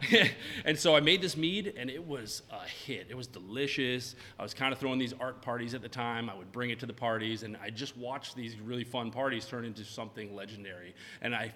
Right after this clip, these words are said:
I felt like it had a lot to do with the mead. And so that was, like, in two thousand two. And fast forward the next four years, I'm, I'm becoming more of a mead home brewer,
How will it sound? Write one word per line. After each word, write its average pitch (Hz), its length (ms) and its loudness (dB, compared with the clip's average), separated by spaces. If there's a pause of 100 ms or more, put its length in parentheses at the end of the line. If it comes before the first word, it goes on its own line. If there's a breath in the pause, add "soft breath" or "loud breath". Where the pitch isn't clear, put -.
(120)
I 127 100 -2
felt 165 260 -2
like 131 160 -2
it 113 80 -10
had 131 120 -2
a 127 60 -2
lot 139 220 0
to 139 60 -6
do 120 140 0
with 120 120 0
the 113 80 -2
mead. 110 320 0 (360 loud breath)
And 117 80 -2
so 175 120 0
that 185 100 4
was, 180 100 0
like, 160 140 2
in 139 80 0
two 135 140 2
thousand 113 360 0
two. 110 300 -2 (400 loud breath)
And 135 240 2 (400)
fast - 240 0
forward 165 260 2
the 123 80 -2
next 135 180 -2
four 135 200 -2
years, 123 380 2
I'm, 110 160 -4 (160)
I'm 113 260 -6 (140)
becoming 127 400 0
more 123 180 2
of 107 60 -4
a 107 60 -4
mead 117 280 -2
home 113 240 -4
brewer, 98 380 -8